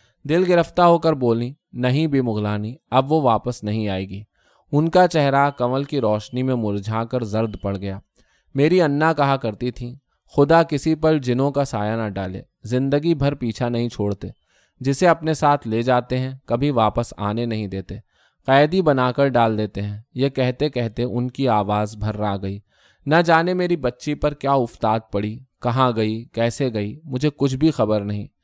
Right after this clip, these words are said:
"ऐ सरकार, ये आपको क्या हो गया है?" मुगलानी ने फौरन टोका। "कैसी बदशगुनी की बातें कर रही हैं, खुद को संभालिए,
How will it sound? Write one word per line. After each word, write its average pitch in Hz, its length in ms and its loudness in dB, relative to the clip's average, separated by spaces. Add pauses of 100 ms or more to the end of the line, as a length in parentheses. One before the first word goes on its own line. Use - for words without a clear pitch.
(480)
"ऐ 110 120 0
सरकार, 101 480 -4
ये 127 120 -2
आपको 110 300 -2 (100)
क्या 143 140 2
हो 127 200 2
गया 104 220 -2
है?" 104 220 -6
मुगलानी 113 480 -2
ने 131 120 -4
फौरन 113 400 -2
टोका। 98 380 -8 (440)
"कैसी 117 340 0
बदशगुनी 123 580 2
की 123 100 -6
बातें 107 360 -2
कर 104 180 -6
रही 104 200 -2
हैं, 104 180 -6 (420)
खुद - 180 -2
को 143 120 4
संभालिए, 104 760 -4